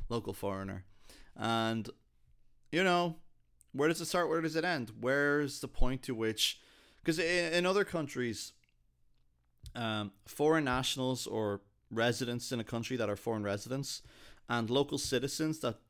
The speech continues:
both pay into the same system get treated by the system as being the same. Um, in Ireland, I know for a fact that within local council elections, even if you are not European,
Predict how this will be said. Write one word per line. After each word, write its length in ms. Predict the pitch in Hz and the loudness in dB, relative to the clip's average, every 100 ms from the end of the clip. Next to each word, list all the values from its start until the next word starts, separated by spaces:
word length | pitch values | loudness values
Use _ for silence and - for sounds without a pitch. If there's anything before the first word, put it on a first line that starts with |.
| - | -2
both 260 | 117 127 - | 0 0 0
pay 220 | 127 123 | 0 2
into 220 | 120 120 | -2 -6
the 60 | 110 | -8
same 260 | - 113 | -4 -4
system 600 | 107 - 113 - 180 180 - | -4 -4 -6 -4 -4 -6 -2
get 160 | 127 | -2
treated 380 | - - 160 160 | 0 0 0 0
by 140 | 127 113 | -2 -2
the 100 | 104 | -4
system 500 | - 113 - 107 98 | -6 -6 -6 -6 -4
as 140 | 107 | -8
being 460 | - 107 104 95 95 | -4 -4 -4 -6 -8
the 100 | 110 | -6
same. 420 | 95 - 110 95 - _ - - - - - _ - | -2 0 0 -2 -10 _ -20 -20 -20 -20 -20 _ -8
Um, 500 | 107 104 104 101 98 - - | -2 0 0 -2 -6 -8 0
in 100 | 120 | 4
Ireland, 460 | 127 165 170 143 123 | 6 6 6 2 0
I 100 | 131 | 0
know 160 | 127 123 | 0 0
for 160 | - | -2
a 60 | 117 | -4
fact 340 | - 113 113 | -2 -4 -2
that 160 | 113 101 | -2 -2
within 320 | 113 120 127 | -2 0 0
local 240 | 123 123 117 | 0 -2 -4
council 500 | - 131 151 - 117 | -4 -2 -2 0 0
elections, 760 | 104 104 - 110 101 - - - | 0 0 -2 -4 -4 -6 -8 -4
even 260 | 143 143 139 | 0 0 0
if 240 | 131 - | -2 -2
you 300 | 127 120 117 | 0 2 4
are 380 | 113 113 110 110 | 4 4 4 2
not 260 | 110 120 110 | 0 -2 0
European, 680 | 110 104 - 165 120 117 | -4 -2 0 2 2 -2